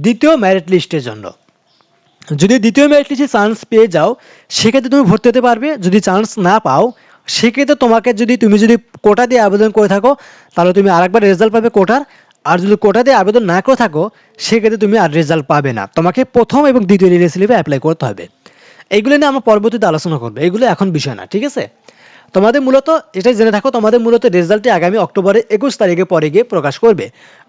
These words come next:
আর যদি তোমাদের আবেদন কার্যক্রমের সময়টা বৃদ্ধি করে, সেক্ষেত্রে তোমাদের সেই যে আবেদন কার্যক্রমের সময়টা বৃদ্ধি করলো, সেই আবেদনের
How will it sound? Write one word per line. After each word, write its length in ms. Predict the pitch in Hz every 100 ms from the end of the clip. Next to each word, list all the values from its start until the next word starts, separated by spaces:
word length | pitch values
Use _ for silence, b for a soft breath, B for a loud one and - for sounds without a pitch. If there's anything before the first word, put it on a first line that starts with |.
| 131
আর 80 | 147 175
যদি 100 | 202
তোমাদের 200 | 214 220 208
আবেদন 200 | 190 220 226
কার্যক্রমের 400 | 214 233 240 -
সময়টা 240 | 202 208 202
বৃদ্ধি 240 | 196 185 247
করে, 160 | 240 311 b b b - -
সেক্ষেত্রে 340 | 220 254 247 254
তোমাদের 280 | 247 269 311 b b b -
সেই 140 | 247 262
যে 60 | 262
আবেদন 240 | 202 214 226
কার্যক্রমের 420 | 220 190 208 220 -
সময়টা 260 | 196 185 185
বৃদ্ধি 240 | 170 202 269 175
করলো, 200 | 156 214 240 b b b
সেই 280 | - - 285 294 180
আবেদনের 360 | 202 202 226